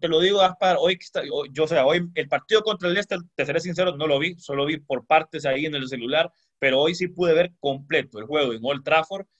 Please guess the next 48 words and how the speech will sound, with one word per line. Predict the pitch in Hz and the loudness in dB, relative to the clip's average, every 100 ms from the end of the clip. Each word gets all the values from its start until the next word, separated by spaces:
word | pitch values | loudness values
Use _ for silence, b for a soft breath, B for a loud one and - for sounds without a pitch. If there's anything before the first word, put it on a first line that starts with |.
| _ _ | _ _
independientemente | 147 143 143 139 160 175 175 | -4 -4 -2 -4 -4 -4 -2
de | 175 | -2
que | 147 | -2
Arteta | 165 170 | -4 -2
haya | 170 | 0
salido | 170 165 175 | 0 -4 -4
con | 151 | -6
un | 160 | -6
planteamiento | 165 165 151 151 165 175 170 b b | -6 -4 -4 -4 -6 -4 -4 b b
defensivo, | - 143 135 127 139 156 196 196 _ _ _ | -6 -6 -4 -6 -2 -2 -2 -6 _ _ _
se | - 165 | -4 -2
vio | 139 165 185 | 0 2 2
un | 185 | 0
equipo | 170 185 175 170 | -6 -10 -10 -10
con | 156 | -8
identidad, | 147 135 127 123 156 127 | -6 -6 -4 0 0 0
y | |
eso | 131 | -6
es | 160 | -4
lo | 160 | -4
que | - | -2
a | 135 | -4
mí | 143 185 - | -4 -8 -4
me, | 131 | -6
me | 123 | -2
deja | 156 170 | -2 -2
satisfecho. | 175 143 139 175 - | -6 -8 -6 -6 -6
Pudimos | 165 180 214 220 | -4 -2 2 2
haber | 226 | 2
empatado | 214 185 190 202 185 | 2 0 2 2 2
hoy, | 185 175 _ | 0 -4 _
pudimos | 151 180 190 | -6 -2 2
haber | 185 180 | 2 2
perdido, | 147 135 190 143 - _ _ | -4 -4 -4 -4 -8 _ _
pero | 151 147 | 0 0
yo | 165 | 0
sé | 202 196 | -4 -6
que | 190 | -6
si | 170 | -6
per-, | - 143 139 - | -2 -2 -2 -12
si | - 151 | -16 -2
hubiésemos | 185 233 202 175 | 2 2 0 -4
perdido | - 160 208 220 | -4 -4 -2 -2
era | 165 185 190 | 0 0 -2
porque | 185 170 156 - _ | -8 -8 -8 -8 _
nos | 135 139 | -4 2
falta | 175 175 165 | 2 4 2
esto, | 226 - | 0 -6